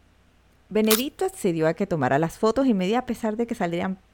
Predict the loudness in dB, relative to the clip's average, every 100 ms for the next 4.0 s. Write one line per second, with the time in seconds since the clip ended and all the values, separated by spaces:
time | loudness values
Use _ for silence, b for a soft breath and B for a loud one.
0 | _ _ _ _ -4 -4 -4 -2 -2 -6
1 | -12 -20 b b b b b b -6 -4
2 | 0 0 0 0 0 0 2 2 0 2
3 | 0 0 -2 0 -2 -4 -10 -6 -6 -8